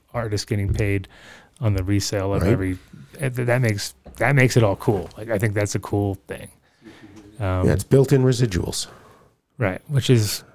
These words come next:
Speaker 1: unheard of in the rest of the world. You know what I mean? Like, things get, that, that is the one thing about cash, when it's like, "I pay for you, now it's mine," and that's just it. <laughs>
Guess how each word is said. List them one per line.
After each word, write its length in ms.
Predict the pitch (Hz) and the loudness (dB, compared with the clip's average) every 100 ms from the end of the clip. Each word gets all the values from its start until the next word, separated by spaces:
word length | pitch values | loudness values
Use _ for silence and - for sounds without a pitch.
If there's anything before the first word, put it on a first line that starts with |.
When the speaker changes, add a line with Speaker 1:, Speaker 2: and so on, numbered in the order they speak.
| _ _ _ _ - | _ _ _ _ 2
Speaker 1:
unheard 420 | 127 107 113 113 | 4 6 6 4
of 140 | 101 | 2
in 100 | 101 98 | 2 0
the 100 | 98 | 0
rest 280 | 101 - 98 | -2 -2 -6
of 120 | 95 | -4
the 300 | 92 90 95 - | -4 -4 -6 -6
world. 380 | 101 92 90 98 | -2 -2 -2 -4
You 80 | |
know 80 | 92 | -6
what 60 | 92 | -6
I 20 | |
mean? 220 | 95 95 | -6 -6
Like, 160 | 92 90 | -8 -8
things 260 | - 104 95 | -4 -2 -2
get, 260 | 101 - 131 | -4 -2 0
that, 160 | 127 | 4
that 120 | 123 120 | 6 4
is 140 | 110 | 4
the 80 | 113 | 4
one 240 | 110 107 | 4 2
thing 160 | 104 107 | 0 -2
about 180 | 95 90 | -2 -6
cash, 360 | 110 95 92 104 | -6 -6 -6 -6
when 260 | 98 95 - - - - _ _ _ _ _ _ | -6 -6 -10 -20 -20 -20 _ _ _ _ _ _
it's 160 | - 101 | -10 -6
like, 220 | 90 - - - - | -6 -10 -20 -20 -8
"I 160 | 117 110 | 0 0
pay 220 | - 117 | 4 2
for 160 | - 110 | 2 2
you, 260 | 110 113 | 4 4
now 220 | 107 101 | 4 0
it's 160 | 98 - | -2 -2
mine," 500 | 101 98 95 95 95 - - _ | -2 -2 -2 -2 -4 -8 -20 _
and 100 | 139 | 2
that's 180 | 98 92 | 2 2
just 260 | 104 90 - | -2 -2 -2
it. 200 | 95 | -4
<laughs> 60 | 85 | -2